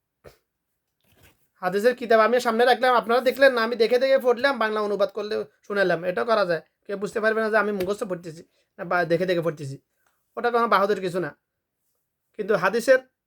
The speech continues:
সহিহ হাদিসের সহিহ ব্যাখ্যা, সহিহ তাহকিক করার জন্য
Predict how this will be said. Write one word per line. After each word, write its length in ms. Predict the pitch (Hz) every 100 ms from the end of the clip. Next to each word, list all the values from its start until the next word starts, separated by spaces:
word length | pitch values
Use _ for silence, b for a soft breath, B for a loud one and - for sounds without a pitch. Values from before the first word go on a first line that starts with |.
| _
সহিহ 200 | 202 233 262
হাদিসের 280 | 226 247 262
সহিহ 180 | 220 240 233
ব্যাখ্যা, 280 | 220 - 254 247 _ _ -
সহিহ 160 | 214 214
তাহকিক 340 | 202 202 311 - _ _ _ _ _ _ _
করার 220 | 214 226 226
জন্য 140 | 247